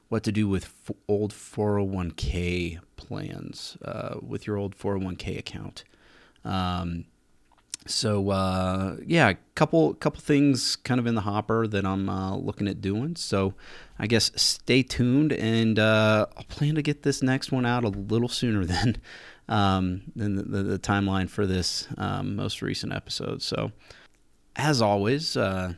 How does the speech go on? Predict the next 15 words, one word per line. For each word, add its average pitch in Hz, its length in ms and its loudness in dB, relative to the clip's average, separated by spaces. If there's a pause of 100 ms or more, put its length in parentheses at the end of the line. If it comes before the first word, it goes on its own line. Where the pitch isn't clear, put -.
(140)
if - 140 -10
you'd 104 80 -2
like 98 240 -2
more 95 140 -2
information 92 460 -6
about 90 220 -4
me 95 320 -4
or 95 160 -4
Hilltop 92 380 -4
Financial 87 340 -4
Planning, 104 400 -2 (380)
you 117 120 -2
can 113 120 2
visit 104 260 2
hilltop 98 520 -2